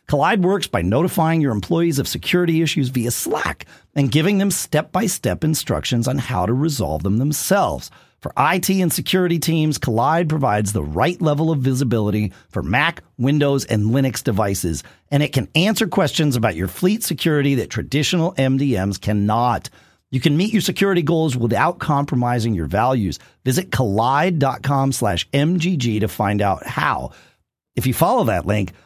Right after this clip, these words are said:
they'll hook you up with a goodie bag just for activating a free trial. That's K O L I D E dot com slash M G G. And our thanks to Kolide for sponsoring this episode.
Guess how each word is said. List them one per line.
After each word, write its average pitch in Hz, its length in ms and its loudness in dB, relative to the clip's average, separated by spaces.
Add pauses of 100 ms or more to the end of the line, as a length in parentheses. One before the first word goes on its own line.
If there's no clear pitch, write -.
(140)
they'll 147 120 2
hook 208 200 0
you 220 120 4
up 247 180 0
with 120 140 -2
a 107 40 -2
goodie 254 240 2
bag 64 280 -2
just 131 200 -2
for 101 140 0
activating 113 540 0
a 104 60 0
free 135 220 -2
trial. 127 420 -2 (140)
That's 113 280 -2
K 190 540 0
O 190 200 2
L 127 400 0
I 131 200 2
D 147 100 2
E 113 280 -2
dot - 260 -2
com 139 340 0
slash 98 540 -2
M 135 400 2
G 127 240 0
G. 120 260 0
And 95 80 0
our 82 120 0
thanks 147 320 0
to 127 100 -2
Kolide 107 540 0
for - 80 -10
sponsoring 98 520 -2
this 76 140 -2
episode. 95 500 -4